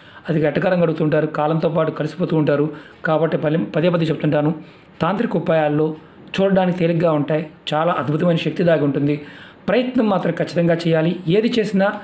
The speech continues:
నమ్మకం, విశ్వాసంతో ప్రయత్నం చేయండి. నమ్మకం లేనివారు, విశ్వాసం లేనివారు ప్రయత్నం చేయమాకండి. అలాగే మా దగ్గర కాల్చిన ఒక్క పూర్తిగా ఒక భాగం లేదండి, చిన్న మొక్కే ఉంది, మేము పాన్లో వాడే మొక్క ఉంది.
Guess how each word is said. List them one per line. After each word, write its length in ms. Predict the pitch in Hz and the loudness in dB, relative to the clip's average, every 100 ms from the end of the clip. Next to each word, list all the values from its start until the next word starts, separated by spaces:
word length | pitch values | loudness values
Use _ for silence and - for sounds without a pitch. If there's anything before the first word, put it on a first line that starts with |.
| - - - | -16 -10 0
నమ్మకం, 460 | 156 175 226 226 | 2 2 0 2
విశ్వాసంతో 560 | 220 160 165 220 208 185 | 2 2 0 0 2 0
ప్రయత్నం 300 | 160 156 160 165 | 0 0 -2 2
చేయండి. 340 | 156 139 156 - - - - | 2 2 -2 -6 -18 -10 0
నమ్మకం 400 | 180 226 262 262 | 2 4 2 2
లేనివారు, 340 | 214 196 202 | 2 4 4
విశ్వాసం 360 | 170 156 190 185 | 2 0 0 2
లేనివారు 260 | 175 170 185 | 2 2 0
ప్రయత్నం 280 | 151 156 - | -2 -2 0
చేయమాకండి. 360 | 143 135 143 165 | 0 0 0 2
అలాగే 380 | 185 202 202 196 - - 175 | 4 4 2 -2 -14 -4 0
మా 140 | 180 | 2
దగ్గర 200 | 190 214 | 4 2
కాల్చిన 400 | 214 196 208 233 | 2 0 2 2
ఒక్క 400 | 208 202 190 196 - - - - - - - | 2 2 0 0 -2 -18 -20 -20 -20 -20 -2
పూర్తిగా 340 | 226 - 208 | -2 0 2
ఒక 160 | 208 190 | 2 2
భాగం 340 | 160 165 196 | 2 2 2
లేదండి, 260 | 185 170 170 | 2 2 0
చిన్న 220 | 165 185 | 0 2
మొక్కే 340 | 156 156 156 208 | 2 0 2 2
ఉంది, 500 | 185 160 170 156 - - - - - | 4 2 2 -2 -6 -20 -20 -20 -4
మేము 160 | 175 170 | 0 0
పాన్లో 400 | 180 180 202 208 | 0 0 2 2
వాడే 240 | 185 180 | 2 2
మొక్క 300 | 175 160 160 | 2 0 0
ఉంది. 420 | 196 175 165 165 | 0 2 2 -2